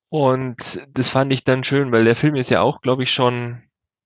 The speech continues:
Mitte, Mitte neunziger Jahre oder Anfang neunziger Jahre, Leon.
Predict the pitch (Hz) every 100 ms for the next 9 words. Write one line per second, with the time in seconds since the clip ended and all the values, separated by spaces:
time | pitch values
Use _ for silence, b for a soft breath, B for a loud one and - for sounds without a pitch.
0 | _ - 131 - 127 120 113 110 135 131
1 | 120 135 - 147 120 147 143 127 80 117
2 | 156 143 135 147 - 156 131 135 135 151
3 | 151 B B B B B B B _ _
4 | _ - 123 120 143 170